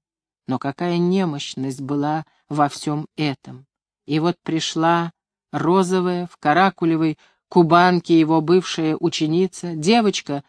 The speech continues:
с исцарапанными ногами, и разом раскидала, расшвыряла все, что он так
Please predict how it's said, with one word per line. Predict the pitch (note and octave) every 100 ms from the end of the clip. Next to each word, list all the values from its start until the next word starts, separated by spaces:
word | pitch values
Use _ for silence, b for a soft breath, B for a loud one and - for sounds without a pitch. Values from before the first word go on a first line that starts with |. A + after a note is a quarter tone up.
| _ -
с | -
исцарапанными | G3 - G3+ G3+ A3+ G#3+ G3+ G3 F#3
ногами, | E3+ D3 E3 G#3 G3+ G3 -
и | F#3+
разом | A3 C#4+ B3+ B3+
раскидала, | A#3+ A3+ - A3 G3+ A3+ A3 G#3+
расшвыряла | G3+ - G3 G3 G#3 A3+ G3+
все, | F#3+ - G#3+ A3
что | - F#3+
он | F3+
так | G3+ G#3